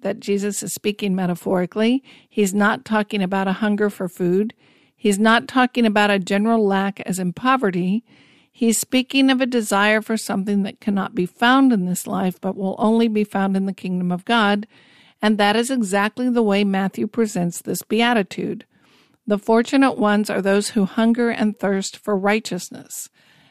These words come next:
That is the very hunger that the kingdom of God is going to satisfy. When the kingdom of God comes, God is going to free his people from the sin in their hearts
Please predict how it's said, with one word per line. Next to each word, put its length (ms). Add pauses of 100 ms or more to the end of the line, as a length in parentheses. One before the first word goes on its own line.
(120)
That 220
is 180
the 140
very 480
hunger 420
that 200
the 80
kingdom 380
of 140
God 260
is 140
going 220
to 100
satisfy. 840 (840)
When 200
the 80
kingdom 400
of 120
God 340
comes, 580 (360)
God 220
is 140
going 200
to 80
free 360
his 200
people 400
from 240
the 100
sin 280
in 120
their 200
hearts 580